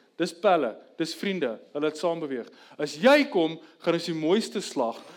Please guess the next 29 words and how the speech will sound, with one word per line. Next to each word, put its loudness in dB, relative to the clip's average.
en -6
ons -6
gaan -6
vir -14
God -2
'n -2
offer -2
gee, -6
want -6
hy -4
het -4
hier -12
vir -8
ons -8
oorwinning -6
gegee." -14
En -10
dan -4
kom 0
ons 0
by 0
een 2
Samuel 0
vyftien -2
vers 0
tweeëntwintig. -6
Maar -2
Samuel 6
antwoord, 2